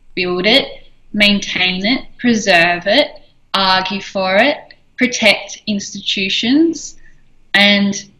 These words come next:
it's, you know, the responsibility of people like me and you and other people to do this preserving and maintaining and to, a-, a-, and for,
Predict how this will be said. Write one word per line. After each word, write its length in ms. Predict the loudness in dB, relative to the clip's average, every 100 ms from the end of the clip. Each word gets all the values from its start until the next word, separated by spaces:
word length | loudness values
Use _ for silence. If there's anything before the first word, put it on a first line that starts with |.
| _ _ _ -4
it's, 340 | -4 -6 -18 _ _ _ _ _ 2
you 120 | 4
know, 240 | 6 4
the 100 | 2
responsibility 960 | -2 0 -2 -2 0 4 4 2 -2 -4
of 180 | -6 -4
people 220 | -2 0
like 200 | 0 0
me 440 | 0 0 0 -2 -2
and 160 | -4
you 160 | -4 -2
and 120 | 0
other 200 | -2 -4
people 600 | -2 -2 -2 -4 -6 -6 -12 -20 -20 -4
to 160 | -2
do 260 | 2 4 6
this 220 | 4 -2
preserving 640 | 0 2 4 2 2 -2
and 80 | 0
maintaining 720 | 0 -2 0 0 0 -2 -4
and 300 | 0 2 2 0
to, 120 | -2
a-, 240 | -2 -4 -12 -20 _ _ -20 _ -2
a-, 420 | -2 0 0 2
and 240 | 2 2
for, 80 | -2